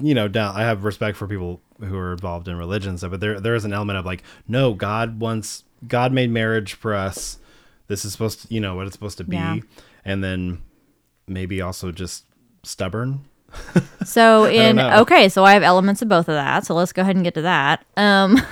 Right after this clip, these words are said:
Speaker 2: <laughs> so we, so we're, we're both Mormon. Family's both Mormon. Um, and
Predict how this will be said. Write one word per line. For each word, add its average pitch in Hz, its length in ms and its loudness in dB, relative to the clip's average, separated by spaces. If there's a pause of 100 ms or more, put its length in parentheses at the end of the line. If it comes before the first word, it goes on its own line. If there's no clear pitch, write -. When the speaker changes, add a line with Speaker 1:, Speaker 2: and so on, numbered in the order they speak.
(540)
Speaker 2:
<laughs> - 200 -20
so 202 420 8
we, 233 640 0 (1000)
so 202 280 2
we're, 202 340 2
we're 190 380 -4
both 208 180 2
Mormon. 170 460 0
Family's 180 400 -4
both 180 240 -2
Mormon. 151 480 -4 (640)
Um, 165 800 0 (220)
and 165 760 -2